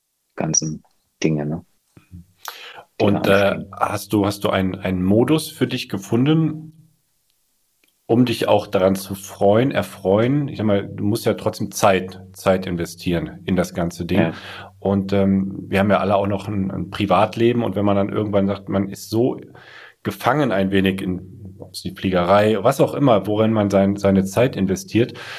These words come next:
Speaker 2: da, dass man irgendwann einfach auch das, das Privatleben vielleicht vernachlässigt.
Speaker 1: Äh, ja, da an dem Punkt, äh, war ich auch, m, tatsächlich. Ähm, da habe ich auch Fehler gemacht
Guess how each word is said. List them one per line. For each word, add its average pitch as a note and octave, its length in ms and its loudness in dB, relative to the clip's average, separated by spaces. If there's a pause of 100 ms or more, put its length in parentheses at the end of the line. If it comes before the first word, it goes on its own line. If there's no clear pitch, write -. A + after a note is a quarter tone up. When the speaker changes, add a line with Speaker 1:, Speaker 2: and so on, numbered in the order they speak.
(220)
Speaker 2:
da, G2+ 120 0
dass G#2+ 200 -2
man A#2+ 140 0
irgendwann A2+ 360 0
einfach G2+ 220 -4
auch G2+ 140 0
das, - 240 -8
das - 160 -8
Privatleben G#2 640 0
vielleicht G#2 300 -4
vernachlässigt. A2+ 720 -4 (1900)
Speaker 1:
Äh, G#2+ 680 2
ja, G2+ 580 4 (140)
da G2+ 260 4
an G2 180 4
dem A2 220 4
Punkt, A#2 580 2 (100)
äh, F#2+ 320 4
war F#2 160 4
ich - 180 0
auch, C3+ 320 0 (340)
m, G2 300 2
tatsächlich. - 720 0
Ähm, F#2 600 2 (200)
da - 100 0
habe - 80 2
ich - 140 0
auch - 320 0 (1040)
Fehler A2 340 4
gemacht C3+ 460 -2